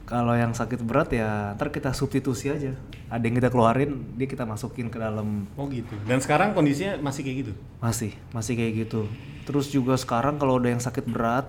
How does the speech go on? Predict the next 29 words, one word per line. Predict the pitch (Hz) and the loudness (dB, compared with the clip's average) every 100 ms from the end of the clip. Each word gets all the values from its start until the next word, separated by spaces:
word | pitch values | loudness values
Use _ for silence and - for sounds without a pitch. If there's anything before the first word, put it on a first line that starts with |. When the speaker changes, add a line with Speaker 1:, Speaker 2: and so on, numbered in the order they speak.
| - - | -6 -8
Speaker 1:
datang | 120 120 123 | -2 -2 -2
ke | 120 | -2
rumah | 120 120 | 0 0
sakit | 120 120 | 0 -2
yang | 120 120 | -2 0
nggak | 120 | 0
ada | 117 | 0
I | 117 | 0
C | 113 139 139 | 0 2 2
U | 135 139 - - - - - | 2 0 -6 -10 -10 -10 -4
dan | 131 | 0
rujukan | 123 123 123 120 123 | 2 2 0 0 0
tuh | 127 | 0
butuh | 120 123 123 | 0 0 0
I | 110 117 | -2 -2
C | 147 | 0
U, | 143 143 151 151 | 2 0 -2 -8
itu | 147 139 127 - - - - | -2 -2 -2 -8 -16 -16 -16
susah | - 165 143 180 135 | -8 -6 -2 0 0
banget | 127 117 | 0 -2
dapetnya. | 120 113 117 113 101 - - - - - - - - | -2 -4 -4 -6 -8 -10 -16 -16 -16 -16 -16 -16 -6
Karena | 135 143 | -2 0
kan | 170 | 2
di | |
berita | 139 139 143 | 4 2 2
kan | 165 | -2
sekarang | 170 160 180 180 151 | -2 0 0 -2 -2
baca | 139 131 165 | 0 0 -2
kan | 175 180 | -2 -2